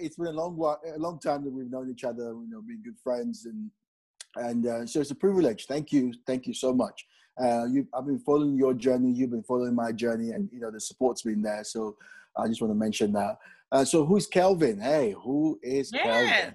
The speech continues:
Speaker 1: So
Speaker 2: Kelvin. Who are, so basically,
Speaker 1: Yeah.
Speaker 2: you know, I like to start off
Speaker 1: Mm.
Speaker 2: so the audience needs to, you know, 'cause people, I know who you are, but people don't know who you
Speaker 1: Mm.
Speaker 2: are. So let's
Speaker 1: Mm.
Speaker 2: talk about,
Speaker 1: Mm.
Speaker 2: you know, you tell me who you
Speaker 1: Mm.
Speaker 2: are, and then we can
Speaker 1: Mm.
Speaker 2: chat away
Speaker 1: Mm.
Speaker 2: about other some questions I've got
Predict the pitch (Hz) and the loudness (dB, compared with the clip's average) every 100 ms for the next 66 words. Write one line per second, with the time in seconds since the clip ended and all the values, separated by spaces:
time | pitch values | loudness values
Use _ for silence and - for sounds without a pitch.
0 | - 302 - - 214 190 285 370 - - | -4 -2 0 -2 -6 -4 -2 0 -2 -4
1 | - 240 254 - - 220 214 202 202 208 | -2 -2 0 -2 0 0 0 0 0 -2
2 | - - - 240 254 233 240 233 233 220 | -8 -8 2 2 2 -2 0 2 2 0
3 | 202 214 220 214 202 185 185 175 - - | 0 -2 0 -2 -6 -12 -14 -14 -16 -20
4 | - - 240 233 269 - 359 - 254 320 | -16 -4 -2 -2 -6 -2 -4 0 2 2
5 | 254 180 180 151 147 127 127 - 262 214 | 2 0 -2 -6 -4 -4 -4 -6 -6 -4
6 | 190 - 151 143 - 113 101 90 85 - | -6 -4 -8 -2 2 2 2 -6 -14 -20
7 | - - 214 254 - 269 214 233 233 226 | -14 -2 2 2 0 -2 4 6 4 0
8 | - - 185 160 - - 254 269 262 254 | -8 -6 -4 -4 -6 -8 -6 -2 -4 -4
9 | 226 214 220 196 160 175 196 208 254 226 | -4 0 2 2 0 -2 -2 0 4 4
10 | 220 - - 240 214 208 226 - 226 240 | 2 -4 -4 -2 0 -2 -2 -2 -2 -2
11 | 226 240 240 269 277 233 196 185 | -6 -14 -4 -4 -4 -10 -12 -12